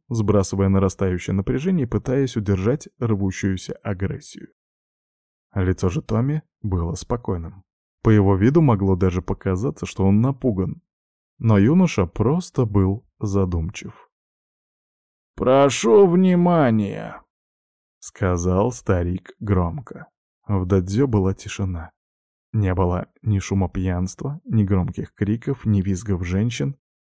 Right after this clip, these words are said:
а один лишь голос рефери. «Поединок должен вестись только в пределах татами.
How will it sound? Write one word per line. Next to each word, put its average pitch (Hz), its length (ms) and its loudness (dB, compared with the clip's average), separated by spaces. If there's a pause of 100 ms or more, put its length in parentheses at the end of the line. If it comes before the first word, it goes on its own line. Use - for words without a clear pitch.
(180)
а 107 140 2
один 110 360 2
лишь 170 240 0
голос 98 600 0
рефери. - 640 -6 (1300)
«Поединок 147 840 2
должен 147 480 4
вестись 139 540 0
только 131 600 2
в - 100 -10
пределах 110 680 2
татами. 95 800 -4